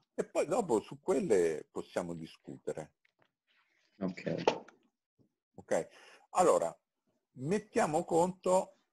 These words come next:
Speaker 1: che tu abbia deciso che il, lo step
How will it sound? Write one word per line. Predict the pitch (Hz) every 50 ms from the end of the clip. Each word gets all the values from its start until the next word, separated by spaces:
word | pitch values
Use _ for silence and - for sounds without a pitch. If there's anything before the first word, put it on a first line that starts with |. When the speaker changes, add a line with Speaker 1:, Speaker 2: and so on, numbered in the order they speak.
| _ _
Speaker 1:
che | - 143 139 -
tu | - 160
abbia | 147 120 98 95 117 139
deciso | 147 180 196 190 - - 143 127 131 135 143 151 156 170 - - _
che | - - 120 120 131 151 165 - - _ _
il, | - 123 123 127 127 127 120 117 117 113 110 107 - - _ _ _ _ _ _ _ _ _ _
lo | - 139 151 160
step | 151 - - - - - 135 135 143 - - _ _ - 160 170 185 190